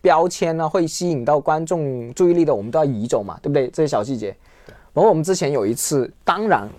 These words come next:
Speaker 1: 我们说一个故事，我，
Speaker 2: 嗯。
Speaker 1: 我也是跟山木一起工作好多次嘛。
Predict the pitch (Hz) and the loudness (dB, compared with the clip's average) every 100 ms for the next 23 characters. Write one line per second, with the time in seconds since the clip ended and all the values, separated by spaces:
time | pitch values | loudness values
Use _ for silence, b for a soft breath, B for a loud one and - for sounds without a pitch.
0 | - 127 151 160 147 143 151 147 127 110 | -10 -4 -2 2 0 2 -2 -2 -2 -2
1 | 107 - 123 143 117 147 - 131 127 123 | -6 -4 0 0 -2 -4 -2 -4 -4 -6
2 | 135 127 135 120 120 127 120 104 117 127 | -6 -4 -4 -4 -6 -8 -6 -6 -4 -2
3 | 117 101 - - 107 110 110 123 92 | -2 -2 -10 -10 -6 -6 -6 -8 -12